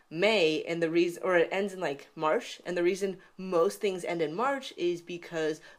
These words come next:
the World Series of Poker is in May, and, you know, so you don't wanna have, like, your little mini tournament, and then there's, like, the Monster World Series, which you can't compete with. And so what happens is every month, uh, they have a tournament in a place. So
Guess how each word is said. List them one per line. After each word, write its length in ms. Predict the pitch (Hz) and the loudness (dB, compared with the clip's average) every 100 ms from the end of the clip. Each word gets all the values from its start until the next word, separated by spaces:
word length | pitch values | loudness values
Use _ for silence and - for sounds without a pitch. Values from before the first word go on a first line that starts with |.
| - | -4
the 60 | |
World 360 | 160 180 180 170 | 0 2 2 0
Series 260 | 175 160 | 0 -2
of 120 | 156 - | -4 -4
Poker 440 | 202 202 165 160 - | -2 -2 -2 -2 -4
is 220 | 151 143 | -8 -6
in 180 | 143 147 | -6 -2
May, 300 | 190 151 - | -2 -2 -4
and, 100 | 147 | -6
you 60 | - | -8
know, 80 | |
so 120 | - 156 | -8 -4
you 100 | 156 | -2
don't 160 | 170 | 0
wanna 120 | 170 | 0
have, 220 | 151 151 147 | 0 0 -2
like, 220 | 147 143 | -4 -4
your 120 | 180 | 0
little 220 | 165 160 | 0 0
mini 220 | 143 143 | -2 -8
tournament, 500 | 139 160 165 147 143 - - - | -8 -8 -6 -6 -10 -12 -20 -10
and 140 | 160 | -6
then 80 | 156 | -4
there's, 180 | 156 151 | -6 -6
like, 140 | 147 | -8
the 60 | 160 | -6
Monster 360 | 147 143 139 147 | -4 -4 -6 -8
World 240 | 139 - | -8 -6
Series, 300 | - 185 156 | -4 -4 -4
which 160 | 156 - | -8 -10
you 60 | |
can't 240 | - - - | -10 -12 -14
compete 340 | 139 247 - | -12 -8 -2
with. 200 | 170 170 - - - - | -2 -2 -6 -20 -20 -6
And 140 | 311 | -2
so 80 | 339 | 0
what 80 | 311 | 4
happens 300 | 208 165 160 | 4 4 2
is 160 | 156 156 | -2 0
every 260 | 196 190 180 | 0 2 2
month, 400 | 156 151 147 - - - _ | 0 -4 -6 -12 -20 -20 _
uh, 360 | - 156 147 143 | 0 2 2 0
they 180 | 160 156 | 0 0
have 400 | 151 143 139 - | 0 0 0 -4
a 80 | 156 | -8
tournament 540 | - 151 143 143 131 - | -8 -10 -10 -10 -12 -10
in 120 | 143 | -12
a 40 | |
place. 300 | - - - | -10 -8 -6
So 300 | - 156 147 | 0 0 0